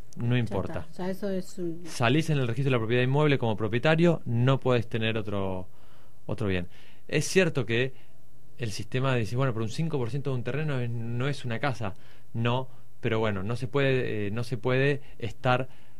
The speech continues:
Speaker 1: hacer un sistema universal para todo el mundo donde, bueno,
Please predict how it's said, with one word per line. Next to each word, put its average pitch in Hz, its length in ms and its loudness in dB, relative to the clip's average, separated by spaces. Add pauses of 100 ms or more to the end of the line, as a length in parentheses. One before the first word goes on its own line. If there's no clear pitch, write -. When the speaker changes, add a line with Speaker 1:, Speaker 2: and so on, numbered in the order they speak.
(260)
Speaker 1:
hacer 123 260 -2
un 123 80 0
sistema 117 320 -2
universal 113 540 2
para 101 160 2
todo 127 120 0
el 131 60 0
mundo 143 280 0
donde, 131 340 0 (280)
bueno, 110 380 0